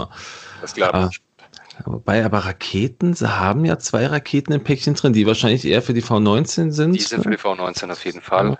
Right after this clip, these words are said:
Speaker 1: schauen wir mal.
Speaker 2: Es wurde schon im Text erwähnt, dass sie auf jeden Fall Raketen bekommen können.
Speaker 1: Mhm. Gut,
Speaker 2: Ähm,
Speaker 1: aber
Speaker 2: ja,
Speaker 1: darum geht's,
Speaker 2: ansonsten
Speaker 1: geht's ja nicht. Genau, Obi-Wan,
Speaker 2: ist
Speaker 1: ansonsten
Speaker 2: Obi-Wan ein, äh,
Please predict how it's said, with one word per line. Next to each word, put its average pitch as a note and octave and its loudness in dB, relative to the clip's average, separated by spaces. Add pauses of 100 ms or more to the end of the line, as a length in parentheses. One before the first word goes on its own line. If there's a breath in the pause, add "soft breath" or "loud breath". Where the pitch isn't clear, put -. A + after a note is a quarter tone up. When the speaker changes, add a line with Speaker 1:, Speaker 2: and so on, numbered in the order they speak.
Speaker 1:
schauen - 0
wir G2+ 4
mal. D#2+ 4
Speaker 2:
Es - -8
wurde - -14
schon - -6
im F2 -10
Text - -4
erwähnt, F2 -2
dass F2+ -6
sie F2+ -4
auf - -10
jeden F2+ -6
Fall E2+ -2
Raketen E2 -8
bekommen - -18
können. E2+ -2
Speaker 1:
Mhm. - -2
Gut, G2 -4 (460 loud breath)
Speaker 2:
Ähm, A#2+ 6
Speaker 1:
aber A#2+ 4
Speaker 2:
ja, F#2+ -6
Speaker 1:
darum G2+ 2
geht's, G#2 -4
Speaker 2:
ansonsten C#3 -4
Speaker 1:
geht's D3 -4
ja G2+ 0
nicht. - -8
Genau, F2+ -4
Obi-Wan, F2+ -2
Speaker 2:
ist F#2 -2
Speaker 1:
ansonsten F#2 -6
Speaker 2:
Obi-Wan A#2+ 4
ein, A#2+ -8
äh, A2 -2